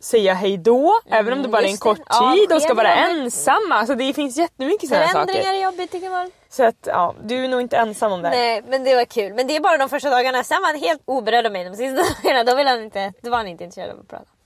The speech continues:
Speaker 2: Skönt för mig.
Speaker 1: <laughs> Bästa serien?
Speaker 2: T V-serien.
Speaker 1: Mm.
Speaker 2: Jag vill ju gärna säga Game of Thrones, men slutet var så jävla
Speaker 1: Ja,
Speaker 2: dåligt,
Speaker 1: det är ni
Speaker 2: tyvärr.
Speaker 1: besvikna över.
Speaker 2: Ja,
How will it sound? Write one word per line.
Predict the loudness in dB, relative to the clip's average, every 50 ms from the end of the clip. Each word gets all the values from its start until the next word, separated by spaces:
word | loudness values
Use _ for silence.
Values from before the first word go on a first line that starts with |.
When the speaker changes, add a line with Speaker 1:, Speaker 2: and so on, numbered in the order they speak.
| _
Speaker 2:
Skönt | _ -6 -6 -6 -6
för | -10 -20
mig. | -20 -20 _ _ _ _ _ _ _ -12 -10 -8 -2 -2 -2 -2 0 0 0 0 0 0 -2 -2 -2 _ _ -14 -14 -14 -14 -18 -20 -16 -12 -8
Speaker 1:
<laughs> | -8 -8 -8 _ -20 -20 -20 -20 -20 _
Bästa | -8 0 2 2 2 2 -2 -4 -2 0 0 0
serien? | -2 -2 2 2 2 2 2 -2 -10 -10 -14 _ _ _ _ _ _ _ _ _ -8
Speaker 2:
T | -4 -4 -4
V-serien. | -4 -4 -4 -4 -4 -4 -4 -8 -12 -16 -20 _ _ _ -20
Speaker 1:
Mm. | -18 -18 -18 -20 -20 _ _ _ _ -14 -14 -12 -12 -10 -4
Speaker 2:
Jag | 0 0 0
vill | 0 0 -2
ju | 0 0
gärna | 0 0 -2 -2
säga | -2 0 0 0
Game | 0 -2 -6 -6
of | -8 -10
Thrones, | -10 -10 -12 -12
men | -12 -12
slutet | -12 -10 -8 -8 -8 -8 -10 -10
var | -10 -12
så | -10 -10 -14
jävla | -14 -14 -12 -8 -6 -4 -4 -4 -4 -8 -10
Speaker 1:
Ja, | -8 -6 -6
Speaker 2:
dåligt, | -6 -4 -4
Speaker 1:
det | -4
är | -4
ni | -2 -4
Speaker 2:
tyvärr. | -4
Speaker 1:
besvikna | -4 -6 -6 -6 -8 -8 -6 -6 -4
över. | -2 -2 -4
Speaker 2:
Ja, | -6